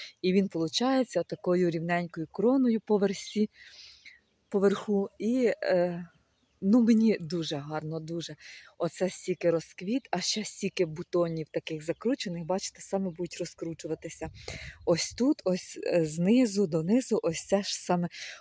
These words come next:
ось це все буде квітнути, це ви тільки уявіть. Тільки уявіть, що це буде, е, як оце він весь розкв-, е, буде, е, квітувати. Жаль тільки, що недовго. От дивіться, ось, ось,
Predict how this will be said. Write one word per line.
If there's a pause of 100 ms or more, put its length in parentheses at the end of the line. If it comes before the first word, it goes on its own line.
ось
це
все
буде
квітнути,
це
ви
тільки
уявіть. (2250)
Тільки
уявіть,
що
це
буде, (460)
е,
як
оце
він
весь
розкв-,
е,
буде,
е,
квітувати.
Жаль
тільки,
що
недовго. (400)
От
дивіться,
ось,
ось,